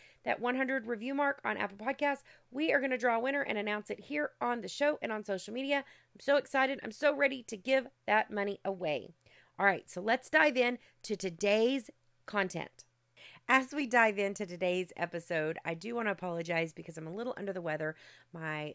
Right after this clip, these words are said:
sinuses have <laughs> really kicked in with the changes in weather and going from hot to cold as we've traveled. So I do apologize that my voice is sounding a little rough this morning.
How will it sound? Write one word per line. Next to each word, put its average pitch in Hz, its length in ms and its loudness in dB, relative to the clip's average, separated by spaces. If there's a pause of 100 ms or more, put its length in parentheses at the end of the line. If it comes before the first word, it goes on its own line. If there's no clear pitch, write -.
sinuses 254 540 -4
have 185 160 -4
<laughs> 185 40 -20
really 214 560 -6
kicked 214 320 -6
in 202 340 -2 (280)
with 185 300 -2
the 170 80 -10
changes 190 500 -8
in 175 160 -6
weather 214 480 0
and 165 380 -4
going 175 240 -8
from 165 180 -10
hot 240 320 0
to 180 80 -4
cold 196 580 -2
as 165 200 -4
we've 165 160 -10
traveled. 254 420 2 (280)
So - 120 -4
I 196 60 2
do 185 200 -4
apologize 175 720 -4
that 160 220 -8 (260)
my 226 140 -6
voice 226 400 -10
is 226 120 -10
sounding - 480 -14
a 185 60 -12
little 190 380 -12
rough - 260 -18
this - 240 -12
morning. 165 520 -8